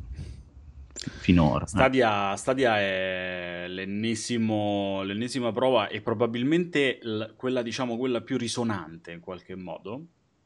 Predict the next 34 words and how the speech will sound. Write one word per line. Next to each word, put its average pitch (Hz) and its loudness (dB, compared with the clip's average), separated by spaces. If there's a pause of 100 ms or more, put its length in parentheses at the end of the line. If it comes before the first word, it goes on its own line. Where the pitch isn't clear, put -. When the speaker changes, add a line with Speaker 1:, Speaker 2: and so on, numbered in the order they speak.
(380)
Speaker 2:
eh, 95 -6
del, 120 10
Speaker 1:
Mhm. 117 -10
Speaker 2:
dei 113 0
fallimenti 120 2
progettuali 92 -6
di 87 -10
Google, 82 -20
proprio. - -16 (420)
La 90 -16
cosa, 90 -6
la 90 -6
cosa 101 -6
che 101 -4
farà, 92 -4
farà 101 -6
più 110 -8
il 101 -4
botto 107 -2
di 98 -6
tutte 95 -10 (240)
è - -16
proprio, 85 -14
cioè, 92 -12
cioè, 104 -2
il, 92 -4
il 117 -6
Connect 127 -4
di 147 -4
ieri 160 0
per 101 -6
me 113 -4
è - -4
stato 90 -8